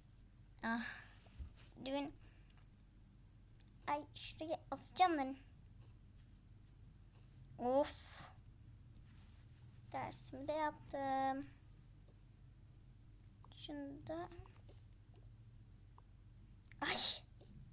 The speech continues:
Kalemi aldım yanlışlıkla elime. Girsene be kalem. Üç saat uğraşacağım ya.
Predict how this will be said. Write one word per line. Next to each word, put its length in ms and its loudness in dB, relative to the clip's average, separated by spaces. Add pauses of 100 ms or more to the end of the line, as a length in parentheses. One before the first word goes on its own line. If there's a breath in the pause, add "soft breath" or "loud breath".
(300)
Kalemi 340 0
aldım 260 0
yanlışlıkla 480 -2
elime. 580 -4 (840 soft breath)
Girsene 440 6
be 140 2
kalem. 400 2 (2250)
Üç 160 -4
saat 500 2 (140)
uğraşacağım 920 2
ya. 420 0